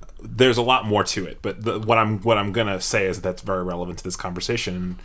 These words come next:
and relevant to other conversations that when we do come back to, like, classical traditional music is that there's just a huge hunger for flexibility right now.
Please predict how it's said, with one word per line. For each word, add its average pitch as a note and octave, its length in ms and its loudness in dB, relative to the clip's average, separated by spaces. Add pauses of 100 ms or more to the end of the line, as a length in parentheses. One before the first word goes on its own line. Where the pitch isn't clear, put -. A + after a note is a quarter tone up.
(260)
and G2 180 -4
relevant F#2 340 0
to - 80 -4
other F2+ 160 -6
conversations F2 680 -8
that E2+ 340 -12
when F2+ 220 -4
we F2+ 80 -4
do C3+ 160 4
come A#2+ 180 0
back F2 300 -4
to, F#2 100 -6
like, F2 440 -12
classical - 420 -8
traditional F#2 380 -8
music F#2+ 340 -4
is F2 120 -6
that F2 240 -8 (260)
there's C3+ 120 -4
just - 220 -2
a - 20 -8
huge A2+ 680 -6
hunger F#2+ 420 -2
for F2 160 -10
flexibility E2 720 -12
right C2 160 -10
now. D#3+ 60 8